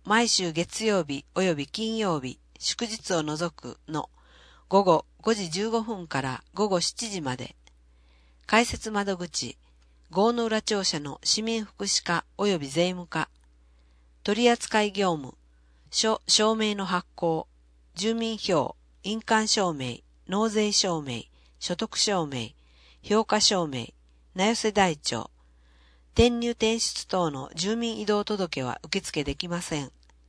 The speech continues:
持参するもの。一、本人確認できる公的身分証明書、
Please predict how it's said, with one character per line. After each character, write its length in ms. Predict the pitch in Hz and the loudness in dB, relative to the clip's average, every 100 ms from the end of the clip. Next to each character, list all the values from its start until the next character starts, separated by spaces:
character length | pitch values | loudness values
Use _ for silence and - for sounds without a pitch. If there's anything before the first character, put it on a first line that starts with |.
| _ _ _ _ _ - | _ _ _ _ _ -10
持 100 | 180 | -4
参 260 | - 240 233 | 2 4 2
す 160 | - | -2
る 80 | 202 | -4
も 160 | 160 143 | -4 -4
の。 200 | 131 - _ _ _ _ _ - | -6 -12 _ _ _ _ _ -16
一、 340 | 160 - 170 - _ _ | -8 -4 -4 -8 _ _
本 300 | - 220 240 | -2 0 2
人 140 | 240 233 | -2 -2
確 260 | 233 214 | -4 -2
認 220 | 185 160 | -4 -4
で 100 | 151 | -2
き 160 | 151 151 | -2 -4
る 160 | 139 - | -6 -8
公 200 | - 214 | 0 2
的 280 | 226 226 196 | 2 0 -2
身 140 | 170 170 | -6 -4
分 220 | 202 208 | -4 0
証 280 | - 190 185 | 0 0 0
明 180 | 175 | -2
書、 300 | 180 - 156 | 0 0 -2